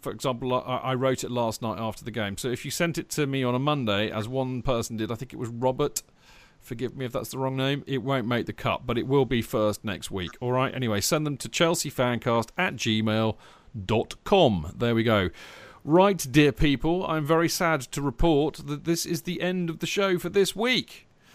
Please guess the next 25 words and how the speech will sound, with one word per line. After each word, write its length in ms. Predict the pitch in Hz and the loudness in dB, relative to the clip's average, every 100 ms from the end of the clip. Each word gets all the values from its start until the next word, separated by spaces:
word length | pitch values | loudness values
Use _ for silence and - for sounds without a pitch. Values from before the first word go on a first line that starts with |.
| - _ - | -20 _ -4
Uh, 320 | 151 156 156 160 | 4 4 4 2
now, 340 | 175 180 120 | 2 4 4
I've 160 | 165 165 | 2 4
made 200 | 156 139 | 4 4
a 20 | |
bit 160 | 117 | 2
of 140 | 127 131 | 2 4
a, 200 | 127 - | 4 2
a 40 | 120 | -4
fo-, 260 | - 160 | -2 0
a 120 | - | 0
faux 320 | 120 170 156 127 | 0 2 4 4
pas, 440 | 156 139 117 143 | 4 6 4 2
a 20 | |
fo-, 260 | 127 185 - - | 0 -2 -2 -6
a 60 | |
fox 320 | - 190 - - | -2 0 0 -2
poo, 560 | - 170 127 123 170 | 4 6 6 4 0
as, 240 | 123 117 127 | -2 -2 2
uh, 180 | 123 117 | 2 0
Mi-, 240 | 131 135 | -2 -6
Mick 320 | - 139 - | -4 -4 -4
Quinn 240 | - 135 127 | -2 -2 0
might 240 | 120 107 | -2 -2
say, 340 | - 117 143 | -2 -2 -4